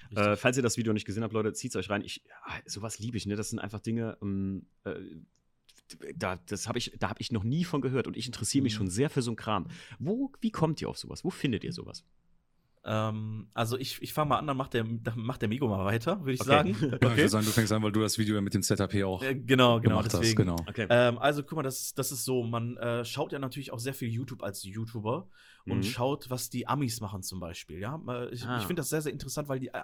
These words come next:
Speaker 1: oftmals einen ganz anderen Weg gehen.
Speaker 2: Ja.
Speaker 1: Ähm, und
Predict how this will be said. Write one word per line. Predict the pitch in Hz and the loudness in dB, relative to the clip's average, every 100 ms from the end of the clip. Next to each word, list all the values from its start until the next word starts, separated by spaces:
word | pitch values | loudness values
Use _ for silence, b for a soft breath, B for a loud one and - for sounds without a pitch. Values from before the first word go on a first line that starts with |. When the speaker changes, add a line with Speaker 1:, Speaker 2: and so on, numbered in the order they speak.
| - | -6
Speaker 1:
oftmals | 156 - 151 | -8 -6 -8
einen | - 123 | -6 -6
ganz | 143 147 | -6 -6
anderen | 147 143 123 113 | -4 -2 -2 -2
Weg | 127 123 | -4 -4
gehen. | 92 87 B B B B | -8 -10 B B B B
Speaker 2:
Ja. | 90 | -2
Speaker 1:
Ähm, | 113 110 107 104 - - - | 2 2 0 -4 -8 -16 -4
und | 113 110 101 - | 0 0 -4 -10